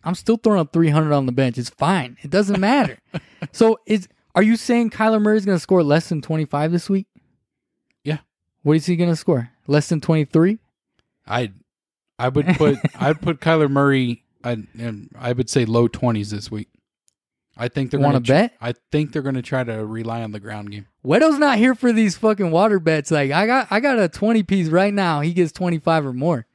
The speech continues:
Speaker 1: Come on.
Speaker 2: Yeah, let's do it.
Speaker 1: All right, let's do it.
Speaker 2: So under
Speaker 1: Can't
Speaker 2: twenty-five.
Speaker 1: shake on it, but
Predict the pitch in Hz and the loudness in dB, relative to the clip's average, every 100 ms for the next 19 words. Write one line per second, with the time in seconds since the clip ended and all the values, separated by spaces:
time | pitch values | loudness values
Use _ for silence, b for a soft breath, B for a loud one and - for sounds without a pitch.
0 | _ _ _ _ _ _ _ 180 294 285 | _ _ _ _ _ _ _ 2 4 2
1 | 101 113 - 117 - _ 127 180 277 _ | -4 -14 -10 -10 -10 _ 0 0 0 _
2 | _ 151 147 208 247 - 117 131 123 - | _ -10 0 0 0 -4 -8 -6 -8 -2
3 | 220 185 208 214 214 196 165 147 123 | -2 0 0 2 2 0 0 -2 -6